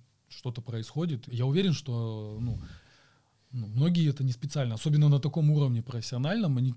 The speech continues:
у них же как бы уважение такое, взаимоуважение идёт. То есть как без этого? Ну, такое периодически происходит в пылу борьбы. И как бы, ну, не со зла.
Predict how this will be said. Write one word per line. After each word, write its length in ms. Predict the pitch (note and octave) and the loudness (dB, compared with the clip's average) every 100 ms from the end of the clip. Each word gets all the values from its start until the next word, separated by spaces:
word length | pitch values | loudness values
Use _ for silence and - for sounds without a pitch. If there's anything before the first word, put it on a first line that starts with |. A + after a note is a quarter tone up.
| - | -2
у 60 | |
них 160 | C3 B2 | -2 -2
же 100 | A2+ | -4
как 180 | A#2 A2+ | -6 -6
бы 120 | A2+ | -4
уважение 600 | A2+ A2+ A#2+ C3+ G3+ F3+ | -4 -2 -2 -2 -4 -6
такое, 400 | A#2+ A2+ A#2+ A2 A2+ A#2+ | -8 -12 -14 -14 -14 -14
взаимоуважение 840 | A#2 A#2+ A#2 G#2+ G#2+ C3 E3 C#3+ | -8 -4 -4 -6 -10 -10 -8 -8
идёт. 220 | A2+ A2+ - _ _ _ _ | -8 -10 -16 _ _ _ _
То 80 | - | -20
есть 80 | A#2 | -12
как 180 | A2 G2+ | -10 -10
без 160 | G#2+ | -10
этого? 300 | G#2+ - G#2+ - _ _ _ _ _ _ _ A#2+ - | -12 -14 -20 -20 _ _ _ _ _ _ _ -20 -8
Ну, 200 | A#2+ B2 | -4 -2
такое 340 | B2+ D3 D#3+ | 0 2 2
периодически 560 | D3 D3 C#3+ D3 C#3+ - | 2 2 2 2 -2 -6
происходит 600 | B2 B2 A2+ D#3+ A3 D3 | -6 -4 -4 -4 -2 -2
в 80 | - | -4
пылу 460 | C#3 B2+ B2 A2 - _ _ _ | -4 -2 -2 -4 -10 _ _ _
борьбы. 420 | A#2+ A#2 A#2 A2+ G#2+ _ _ _ _ _ _ _ _ _ | -8 -4 -2 -4 -8 _ _ _ _ _ _ _ _ _
И 520 | C3 A2+ A#2 C3 D3 | -12 -8 -6 -4 -4
как 160 | C3 C3 | -4 -6
бы, 180 | B2+ A#2+ | -6 -6
ну, 380 | A#2 A2+ A#2 G2 A2 | -6 -6 -6 -8 -6
не 120 | A#2+ | -6
со 140 | A#2 | -4
зла. 360 | B2 A#2+ G#2 | -2 -2 -4